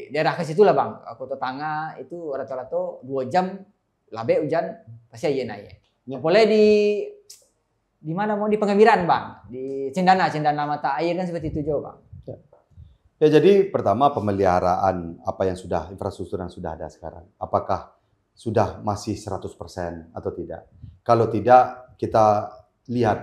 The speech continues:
Speaker 2: muaranya kemana. Apakah ini melalui A P B N, A P B D? Bukan berarti itu tidak bisa. Kan
Speaker 1: Iya.
Speaker 2: komunikasi tetap tanggung jawab wali kota.
Speaker 1: Iya, iya.
Speaker 2: Alhamdulillah per hari ini kan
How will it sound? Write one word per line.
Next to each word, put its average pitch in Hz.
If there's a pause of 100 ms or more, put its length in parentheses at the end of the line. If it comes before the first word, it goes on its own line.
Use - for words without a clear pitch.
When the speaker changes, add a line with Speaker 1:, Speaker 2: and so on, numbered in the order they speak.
(340)
Speaker 2:
muaranya 104
kemana. 87
Apakah 98
ini 95
melalui 92
A 85
P 85
B 85
N, 98
A 92
P 92
B 92
D? 98 (340)
Bukan 147
berarti 104
itu 165
tidak 139
bisa. 156
Kan 180
Speaker 1:
Iya. 180
Speaker 2:
komunikasi 165
tetap 180
tanggung 151
jawab 139
wali 143
kota. 151
Speaker 1:
Iya, 127
iya. 110
Speaker 2:
Alhamdulillah 107
per 151
hari 101
ini 143
kan 165